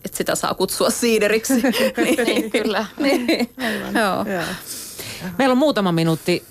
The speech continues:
Speaker 4: aikaa tässä vielä. Ähm, Heidi, anna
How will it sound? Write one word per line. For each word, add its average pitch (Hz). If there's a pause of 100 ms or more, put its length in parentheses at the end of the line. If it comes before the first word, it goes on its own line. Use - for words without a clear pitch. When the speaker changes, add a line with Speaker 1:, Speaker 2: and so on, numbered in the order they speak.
(120)
Speaker 4:
aikaa 170
tässä 131
vielä. 139 (540)
Ähm, 143 (480)
Heidi, 190 (100)
anna 180